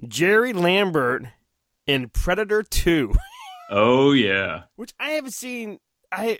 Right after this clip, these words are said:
Speaker 1: I haven't seen two in, in a long time now.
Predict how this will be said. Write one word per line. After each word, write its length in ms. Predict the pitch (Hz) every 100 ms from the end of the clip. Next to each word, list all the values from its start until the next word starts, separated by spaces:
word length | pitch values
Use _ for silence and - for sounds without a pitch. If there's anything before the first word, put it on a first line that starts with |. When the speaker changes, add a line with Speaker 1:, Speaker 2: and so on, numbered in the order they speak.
| -
Speaker 1:
I 80 | 202
haven't 160 | 214
seen 240 | 185 190 170
two 340 | 180 170 147
in, 140 | 123 117 _ _ -
in 60 |
a 80 | 127
long 360 | 131 135 127 120
time 360 | 120 107 95
now. 240 | 92 85